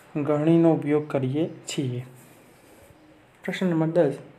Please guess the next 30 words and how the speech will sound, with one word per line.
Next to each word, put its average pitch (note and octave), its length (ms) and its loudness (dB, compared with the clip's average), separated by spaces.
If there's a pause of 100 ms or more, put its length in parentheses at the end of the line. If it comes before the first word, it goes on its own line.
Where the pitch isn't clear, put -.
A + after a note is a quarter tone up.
(600)
કયા F#3 220 6
પ્રકારના F3+ 460 0
પાણીમાં E3 540 2
મીઠું D#3+ 360 -2
સૌથી D3+ 400 -2
વધુ C#3+ 220 2
ઓગળશે? C#3 480 -2 (880)
એ C#3+ 220 0
ગરમ, D#3+ 440 2 (460)
બી C#3+ 180 2
ઠંડુ, D#3 600 0 (260)
સી C#3 280 -4 (100)
ખારા D#3+ 500 -2 (380)
કે C#3+ 120 2
ડી C#3 140 0
ખાટા? C#3+ 460 -4 (400)
તો D3 60 -8
મિત્રો, D3+ 280 -4
અહીંયા D3+ 220 -2
આપણે D3 220 2
પ્રશ્ન D3+ 320 -2
નંબર D3+ 320 -2
દસની D3+ 400 -4
અંદર D3 180 -2
જોઈ F3 180 2
શકો D3 340 -2
છો, D3 200 -8 (1300)
તો D3+ 420 -2 (380)
એની F3 200 6
અંદર D3+ 320 0